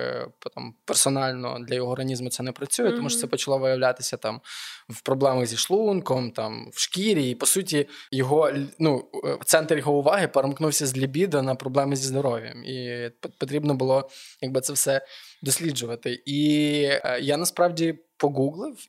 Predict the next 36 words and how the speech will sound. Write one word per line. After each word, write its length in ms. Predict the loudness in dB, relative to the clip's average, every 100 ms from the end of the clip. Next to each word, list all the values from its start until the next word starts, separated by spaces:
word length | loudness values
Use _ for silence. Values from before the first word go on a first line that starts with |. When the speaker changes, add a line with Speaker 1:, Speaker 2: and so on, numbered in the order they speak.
| -10
Speaker 1:
і 420 | -4 -2 -2 -4
зрозумів, 400 | -4 -6 -6 -6
що 140 | -6 -6
цих 200 | -8 -8
історій, 420 | 0 2 2 -4
ну, 120 | -6
таких 280 | -6 -6 -6
історій, 340 | -4 0 0 0
в 20 |
яких 280 | -6 -8 -2
кажуть, 280 | -2 -2
що 160 | -6 -6
там 400 | -4 -6 -8 -14 -2
це 160 | 2
якось 240 | 2 0 -4
пов'язано, 680 | -2 2 2 0 -8 -14 -16 -18 -20 -20 _
е, 140 | 0 0
з, 280 | 0 -2 -2
там, 180 | -4 -6
сексуальністю, 680 | -4 2 4 2 -2 -4
прямих 320 | -4 -2 0
доказів 380 | 2 0 -2 -8
ніяких 380 | -6 -6 -6 -6
немає. 280 | -2 0 0
Speaker 2:
Мгм. 100 | -2
Speaker 1:
Так 120 | -2
само, 200 | -2 -2
як 140 | -4
немає 220 | -6 -4 -6
прямих 300 | -6 -10 -4
доказів 340 | -4 -4 -6
того, 240 | -2 -2
що 160 | -4 -6
якимось 320 | -6 -8 -6
чином 320 | -4 -4 -6
якісь 320 | -8 -4 -4